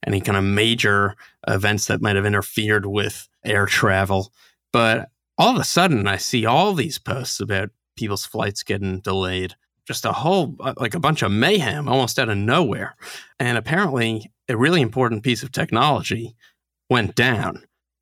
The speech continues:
Tell us about what happened yesterday, 'cause <laughs> it was not fun for a lot of people, I imagine.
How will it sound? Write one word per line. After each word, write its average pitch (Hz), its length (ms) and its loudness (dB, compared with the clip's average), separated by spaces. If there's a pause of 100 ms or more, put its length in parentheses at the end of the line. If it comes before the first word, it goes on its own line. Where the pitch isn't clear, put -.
(220)
Tell 190 240 2
us 165 140 2
about 117 220 0
what 107 120 -4
happened 110 500 -2
yesterday, 113 560 -6
'cause - 460 -8
<laughs> - 20 -20
it - 300 2
was 120 180 2
not 123 300 0
fun 113 260 2
for 104 120 -2
a 101 80 2
lot 101 180 2
of 90 80 -6
people, 101 340 -6
I 156 120 -2
imagine. 104 400 -6